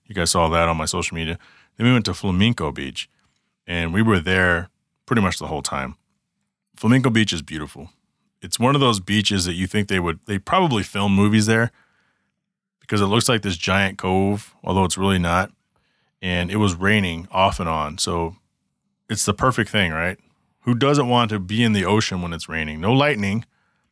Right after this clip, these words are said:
It's just raining hard, and you're half in the water. The cold rain is hitting you from the top. The warm water is below, and then it's gone in five minutes. And it's sunny as hell. It did that to us probably half a dozen times while we were there.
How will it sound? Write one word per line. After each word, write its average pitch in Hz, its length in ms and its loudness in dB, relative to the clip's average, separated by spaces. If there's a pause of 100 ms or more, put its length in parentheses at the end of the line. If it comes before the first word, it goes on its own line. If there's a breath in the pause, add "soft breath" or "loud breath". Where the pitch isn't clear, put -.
It's 98 120 -10
just 92 260 -2
raining 104 320 2
hard, 101 540 2 (600)
and 85 380 -4
you're 82 300 -6
half 104 320 -2
in 110 80 -2
the 101 60 0
water. 101 440 2 (300)
The - 80 -20
cold 107 340 0
rain 98 240 2
is 95 140 -2
hitting 98 200 -2
you 95 120 0
from 95 180 -6
the 90 80 -4
top. 95 380 0
The 85 100 -14
warm 98 300 0
water 98 240 4
is 90 100 -6
below, 90 560 -2 (420)
and 92 180 -4
then 95 80 -2
it's 82 160 -10
gone 90 320 -2
in 78 60 -8
five 78 260 -2
minutes. 73 340 -10 (720)
And 95 160 -4
it's - 240 -6 (140)
sunny 180 340 0
as - 140 -4
hell. 80 160 -2
It 95 80 -4
did 120 100 -2
that 117 160 0
to 110 100 -2
us 98 80 0
probably 98 280 0
half - 260 -4
a 90 40 -10
dozen 80 260 -6
times 76 280 -8
while 71 140 -12
we 73 60 -12
were 67 160 -12
there. 67 220 -12